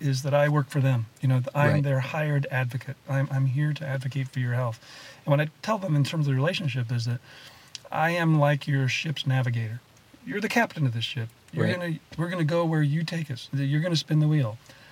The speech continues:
Speaker 1: But I'm gonna read the charts. I'm
Speaker 2: Right.
Speaker 1: gonna read the maps, and I'm gonna tell you where the smooth waters are and where the not so smooth water are, and I'm gonna try to steer you into the, the best sailing we can go.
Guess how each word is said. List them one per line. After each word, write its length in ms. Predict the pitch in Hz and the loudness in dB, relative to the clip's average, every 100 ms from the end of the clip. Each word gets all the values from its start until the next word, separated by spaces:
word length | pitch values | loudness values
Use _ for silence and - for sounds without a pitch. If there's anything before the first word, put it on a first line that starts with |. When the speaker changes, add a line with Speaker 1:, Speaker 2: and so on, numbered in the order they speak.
| - - | -20 2
Speaker 1:
But 140 | 151 | 2
I'm 260 | 202 233 196 | 4 2 0
gonna 160 | 180 175 | 0 -2
read 200 | 175 151 | 0 2
the 80 | |
charts. 420 | 143 156 - - - - - - - | 2 -2 -6 -10 -12 -14 -20 -20 -4
I'm 140 | - | 2
Speaker 2:
Right. 140 | 113 175 | 4 2
Speaker 1:
gonna 100 | 170 | -2
read 220 | 175 151 | -2 0
the 80 | 156 | 2
maps, 420 | 165 190 - - | 2 0 -2 -6
and 120 | 139 | 0
I'm 80 | 156 | 0
gonna 160 | 170 165 | 0 0
tell 180 | 170 | 0
you 80 | 165 | 0
where 100 | 151 | 2
the 80 | 131 | 0
smooth 340 | - 170 175 | -2 -2 -2
waters 340 | 156 175 180 170 | -2 -2 -4 -2
are 320 | 185 202 214 | -2 0 -2
and 180 | 139 131 | -2 0
where 120 | 139 | 0
the 80 | 135 | 0
not 220 | 135 160 | 0 0
so 120 | - | -4
smooth 320 | 185 185 185 170 | -6 -4 -4 -2
water 300 | 185 185 185 | -2 0 -2
are, 240 | 202 226 - - - - | -2 -4 -8 -18 -18 -12
and 120 | - 143 | -2 2
I'm 20 | 151 | 4
gonna 120 | 147 | 2
try 180 | - 170 | 0 0
to 80 | |
steer 340 | 147 - 190 185 | -2 -2 -6 -6
you 240 | 180 165 | -2 2
into 400 | 151 165 156 160 | 2 2 0 0
the, 320 | 139 143 139 135 - | 0 2 2 2 -2
the 80 | 123 | -4
best 320 | 117 160 - | 0 -2 -2
sailing 400 | - 151 147 139 | -2 0 2 4
we 100 | 131 | 2
can 140 | 123 | 2
go. 260 | 127 131 | 2 2